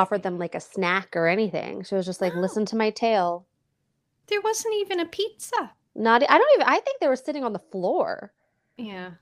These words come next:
Speaker 2: It just, it was nonsensical. But I did like the Baghead Jason reference.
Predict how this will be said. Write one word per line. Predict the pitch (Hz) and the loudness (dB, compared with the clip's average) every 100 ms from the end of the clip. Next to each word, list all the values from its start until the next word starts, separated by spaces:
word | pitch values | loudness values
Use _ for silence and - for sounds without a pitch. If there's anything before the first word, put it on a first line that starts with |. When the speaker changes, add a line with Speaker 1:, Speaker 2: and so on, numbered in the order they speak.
| _ - | _ -14
Speaker 2:
It | 403 370 | -14 -8
just, | 294 233 - - _ - | -6 -6 -10 -16 _ -16
it | 294 | -10
was | 349 359 - | -8 -6 -2
nonsensical. | 302 285 269 - 190 190 - 180 - - - _ _ _ - - | 0 2 0 -4 -6 -6 -10 -10 -14 -14 -16 _ _ _ -10 0
But | 285 277 | 2 4
I | 269 262 | 4 2
did | 233 311 320 | 2 0 0
like | 269 247 240 240 - - - _ _ _ _ - | -2 0 0 -2 -10 -20 -20 _ _ _ _ -6
the | 247 | -2
Baghead | 233 214 214 208 214 185 | 0 0 0 -4 -8 -8
Jason | 202 175 170 - 180 | -10 -8 -8 -8 -10
reference. | 165 101 _ - - - - | -12 -16 _ -20 -20 -20 -20